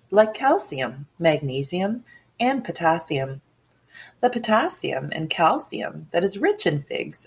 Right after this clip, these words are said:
are vital nutrients for muscle function. The magnesium found in figs regulates blood pressure and supports enzyme reactions. Vitamin K is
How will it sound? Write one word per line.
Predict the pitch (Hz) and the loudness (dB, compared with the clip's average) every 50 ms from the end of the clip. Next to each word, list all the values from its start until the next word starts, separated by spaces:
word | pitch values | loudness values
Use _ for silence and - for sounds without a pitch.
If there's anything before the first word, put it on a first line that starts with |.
| - | 0
are | - 226 208 190 - - | 0 0 0 -2 0 4
vital | - 180 208 208 190 170 160 | 4 6 6 4 2 0 0
nutrients | 151 156 165 156 - 139 139 135 127 147 - - | 0 -2 -2 -4 -4 -6 -4 -4 -4 -6 -8 -8
for | - - 160 160 | -4 -4 -4 0
muscle | 180 202 233 254 - - 175 - | 0 0 2 2 2 0 0 -2
function. | - - 127 123 127 131 - - - - 156 160 - _ _ _ _ _ _ _ _ _ _ _ _ _ | -2 -8 -8 -8 -6 -8 -8 -10 -10 -12 -16 -18 -18 _ _ _ _ _ _ _ _ _ _ _ _ _
The | - 175 | -2 2
magnesium | 170 165 160 147 135 143 147 165 208 254 - 175 139 143 151 | 4 4 4 4 2 0 0 0 0 2 2 0 0 -2 -4
found | 147 - 147 143 139 147 | -2 0 0 0 0 0
in | 143 143 143 | -2 -2 -2
figs | - 165 160 165 170 - - - - _ _ _ _ _ - | 2 2 2 2 2 -4 -8 -10 -12 _ _ _ _ _ 2
regulates | 302 370 392 - 381 359 330 294 285 285 - | 2 4 6 6 4 4 6 4 2 0 -4
blood | - - 165 170 170 165 - | 2 6 8 8 8 6 2
pressure | - - 147 - - - - - - - - - - | -2 0 0 0 0 -2 -2 -4 -4 -4 -8 -4 0
and | - 254 277 294 294 294 - | 2 2 2 2 0 -4 -4
supports | - - - - - - 165 143 139 139 - - - | -6 -6 -6 -8 -2 -2 0 0 0 -2 -4 -6 -4
enzyme | - 147 156 170 160 165 151 139 131 131 | -4 -2 -2 0 2 4 4 2 2 -2
reactions. | 123 120 120 123 135 151 175 - - - - - - - 180 - - - - _ _ _ _ _ _ _ _ _ _ _ _ _ - - - - _ | -4 -4 -4 -2 -2 -4 -4 -4 -6 -6 -6 -8 -12 -14 -10 -10 -10 -12 -12 _ _ _ _ _ _ _ _ _ _ _ _ _ -20 -20 -20 -12 _
Vitamin | - 196 202 208 196 190 175 170 170 | 6 8 8 8 6 4 2 2 0
K | 170 - - 226 196 196 185 | -2 -2 0 2 2 4 4
is | 175 170 170 - | 4 4 2 0